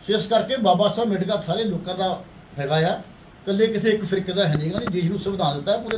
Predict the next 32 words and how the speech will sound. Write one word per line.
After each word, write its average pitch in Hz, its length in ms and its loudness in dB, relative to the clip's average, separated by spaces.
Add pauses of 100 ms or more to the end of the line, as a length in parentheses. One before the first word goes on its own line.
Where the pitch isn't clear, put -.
ਦੇਸ਼ 165 220 -2
ਵਾਸੀਆਂ 170 420 -4
ਦਾ 147 80 -4
ਆ। 165 140 -2 (520)
ਸੋ 170 80 -6
ਜਿਹੜੇ 196 180 2
ਇਹੋ 190 100 4
ਜਿਹੇ 208 140 2
ਸ਼ਰਾਰਤੀ 170 560 2
ਅਨਸਰ 165 320 0
ਵਾ, 170 220 2 (380)
ਇੱਦਾਂ 180 200 2
ਦੀਆਂ 202 140 0
ਹਰਕਤਾਂ 180 360 2
ਕੋਝੀਆਂ 185 420 -2
ਕਰਦੇ, 170 220 2
ਉਹਨਾਂ 220 140 -2
ਨੂੰ 185 80 0
ਆਵਾਜ਼ 143 260 2
ਆਉਣਾ 170 140 0
ਚਾਹੀਦਾ 190 440 0 (440)
ਤੇ 233 120 4
ਸਰਕਾਰ 233 680 4
ਨੂੰ 202 180 2 (1080)
ਜਿਹੜਾ 202 160 8
ਆ 240 200 8 (120)
ਯਕੀਨੀ 226 380 0
ਬਣਾਵੇ 214 340 4
ਸਰਕਾਰ 208 520 0 (840)
ਬੁੱਤਾਂ 190 400 2
ਦੀ 247 60 -2
ਸੁਰੱਖਿਆ 240 580 2